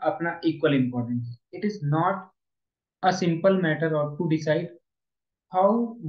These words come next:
mu-, how to give सर, each person is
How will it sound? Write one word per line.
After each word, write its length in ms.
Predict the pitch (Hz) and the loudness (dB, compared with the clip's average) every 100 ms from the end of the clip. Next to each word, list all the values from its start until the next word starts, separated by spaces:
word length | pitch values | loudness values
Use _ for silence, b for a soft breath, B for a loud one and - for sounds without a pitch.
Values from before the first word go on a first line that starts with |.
| 151 | -2
mu-, 220 | 175 170 147 | -4 -6 -8
how 160 | 165 175 185 202 208 | -2 0 2 0 -2
to 80 | 151 | 0
give 160 | 180 - - _ | -2 -4 -12 _
सर, 420 | - 196 - - - - 190 | -4 2 2 2 -14 -6 2
each 220 | 208 208 180 | 4 4 2
person 280 | 156 190 190 - - - _ - | 2 0 -4 -6 -12 -16 _ 0
is 160 | 196 | 0